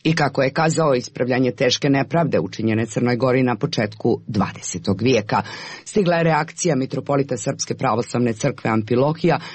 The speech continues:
koji je za petnaesti jun pozvao narod na, kako se navodi, odbranu svetinja na Trojčidanski sabor u sabornom hramu Hristovog Vaskrsenja u Podgorici. Uzvratili su pojedini lideri opozicionog Demokratskog fronta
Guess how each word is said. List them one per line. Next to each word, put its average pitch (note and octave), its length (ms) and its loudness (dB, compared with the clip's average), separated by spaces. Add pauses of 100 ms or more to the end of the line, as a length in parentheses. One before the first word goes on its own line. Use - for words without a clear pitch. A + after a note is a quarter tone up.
(180)
koji F#3+ 180 4
je E3 100 6
za D#3+ 160 0
petnaesti A#2+ 520 -4
jun C#3+ 240 4
pozvao C3+ 380 0
narod C#3 480 2
na, B2 220 2 (240)
kako - 240 -16
se - 160 -4
navodi, C#3+ 360 2
odbranu D3 400 2
svetinja C#3 680 0
na A#2+ 120 0
Trojčidanski B2 880 0
sabor C3+ 420 0 (480)
u C#3+ 200 2
sabornom A#2 460 0
hramu B2 320 2
Hristovog A2 560 0 (380)
Vaskrsenja G#2 680 0 (100)
u E3 120 0
Podgorici. - 640 -4 (340)
Uzvratili C3 460 -2
su - 320 -2
pojedini B2 500 2
lideri B2 460 0
opozicionog B2 760 0
Demokratskog B2 600 -2
fronta D3+ 400 2